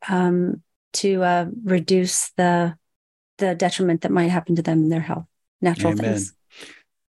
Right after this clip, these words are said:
Speaker 2: Yeah, I, I, I agree. And, um, my,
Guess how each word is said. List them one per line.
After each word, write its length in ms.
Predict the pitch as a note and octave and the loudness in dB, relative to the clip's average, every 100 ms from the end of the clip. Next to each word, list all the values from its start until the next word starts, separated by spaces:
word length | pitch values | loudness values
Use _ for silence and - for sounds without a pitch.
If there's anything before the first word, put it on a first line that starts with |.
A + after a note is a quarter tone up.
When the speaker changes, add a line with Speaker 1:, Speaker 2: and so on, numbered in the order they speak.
| - | 0
Speaker 2:
Yeah, 160 | C#3+ | 2
I, 80 | C#3+ - | 0 0
I, 240 | D#3+ F3 D3 | 0 0 2
I 100 | F3 | 2
agree. 540 | E3 D3+ F3 F3+ E3+ - | 4 2 0 2 0 0
And, 360 | C3+ C#3 C#3 | 0 0 2
um, 400 | C#3+ C3 B2+ B2 | 2 4 2 -2
my, 300 | C3 C#3+ D3+ | -2 2 2